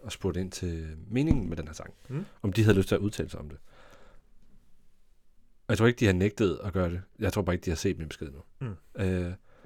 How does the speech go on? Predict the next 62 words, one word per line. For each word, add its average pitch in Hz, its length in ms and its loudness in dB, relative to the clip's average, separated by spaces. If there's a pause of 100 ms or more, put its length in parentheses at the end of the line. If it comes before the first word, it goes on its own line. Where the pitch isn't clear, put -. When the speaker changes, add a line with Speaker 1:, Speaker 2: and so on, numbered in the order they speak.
(340)
Speaker 1:
så - 140 -2
hvis 127 220 6
de 113 120 -4
når 87 140 -2
at 73 60 -10
se 80 120 -10
den, - 100 -18 (720)
inden 85 200 -6
vi 87 100 -10
optager 78 360 -12 (140)
episode 82 240 -8
halvtreds, - 460 -6 (180)
Speaker 2:
Mhm. 127 240 -2 (220)
Speaker 1:
så 123 100 -2
tror 101 120 4
jeg 87 40 2
godt, 85 120 -2
jeg 87 80 -4
kan 82 80 -8
sige, 95 220 -2
at 85 100 -8
jeg 80 80 -10
tager 87 100 -4
den 87 140 -4
her 85 100 -6
med. 78 160 -8 (560)
Speaker 2:
Ja. 131 60 -2 (800)
Eller 110 140 -2
vi - 40 -4
vil 107 80 0
i 104 40 -6
hvert 120 140 4
fald 123 120 2
nævne 117 260 2
det. 107 100 0 (280)
Speaker 1:
Ja, - 60 6
Speaker 2:
Du - 80 -2
behøver 127 160 0
Speaker 1:
fordi 131 60 4
Speaker 2:
ikke 110 100 2
tage 117 60 -2
det 107 80 0
med 110 80 -2
som 104 120 -4
en, 104 140 -4
en 98 80 -6
sang. 98 220 -4
Vi 110 80 -4
nævner 120 260 2
det 110 60 0
i - 20 -2
hvert - 140 -6
fald. - 140 -12 (100)
Speaker 1:
Det 117 120 8
ville 107 140 0
være 95 120 2
fedt. - 280 -2 (420)
Lige 95 240 0
at 87 80 -2
lave 87 160 -2
fuld 95 280 -2
loop 90 160 -2